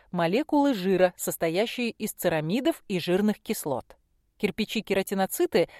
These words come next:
и липидный раствор образуют кожный барьер – нашу броню.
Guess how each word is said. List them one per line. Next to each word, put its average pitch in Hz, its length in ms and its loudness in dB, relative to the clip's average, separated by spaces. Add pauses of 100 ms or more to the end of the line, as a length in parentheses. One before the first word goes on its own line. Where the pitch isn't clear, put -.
(160)
и 233 80 -2
липидный 220 560 -2
раствор 254 420 0 (260)
образуют 190 540 4
кожный 294 360 2
барьер – 165 520 0 (240)
нашу 185 320 -2
броню. 175 420 -2